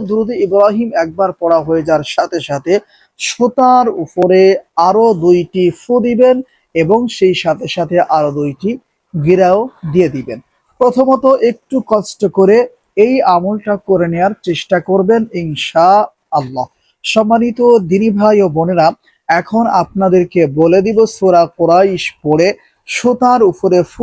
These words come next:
দিলে অথবা গিরা দিলে কি হয়। তার আগে আপনি যদি আমাদের এই চ্যানেলে নতুন দর্শক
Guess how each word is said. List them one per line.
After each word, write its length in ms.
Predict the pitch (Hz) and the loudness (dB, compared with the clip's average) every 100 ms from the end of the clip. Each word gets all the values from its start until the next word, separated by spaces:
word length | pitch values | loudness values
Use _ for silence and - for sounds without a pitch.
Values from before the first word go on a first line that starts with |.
| 240 | -4
দিলে 220 | 240 240 247 - | 0 2 2 0
অথবা 300 | 156 160 156 151 | -2 -2 -2 -2
গিরা 280 | 143 151 151 | -2 -2 -2
দিলে 240 | 147 156 202 226 _ | -2 -2 -2 -6 _
কি 120 | 233 | -2
হয়। 260 | - 135 110 _ _ _ _ 214 | 0 -4 -6 _ _ _ _ 2
তার 260 | 220 240 - 165 | 4 4 2 0
আগে 240 | 175 196 175 202 - _ - | 2 2 2 0 -4 _ -2
আপনি 340 | 220 - 294 262 | -2 -2 -2 2
যদি 300 | 220 208 233 240 _ | 2 2 -2 -6 _
আমাদের 400 | - 170 190 190 202 202 | -4 -2 2 2 2 2
এই 180 | 226 247 | 0 0
চ্যানেলে 460 | 220 214 196 233 233 202 | 0 0 2 2 2 2
নতুন 320 | 196 196 233 180 160 | -2 -2 -4 -2 -2
দর্শক 360 | 160 - 185 | -2 -6 -8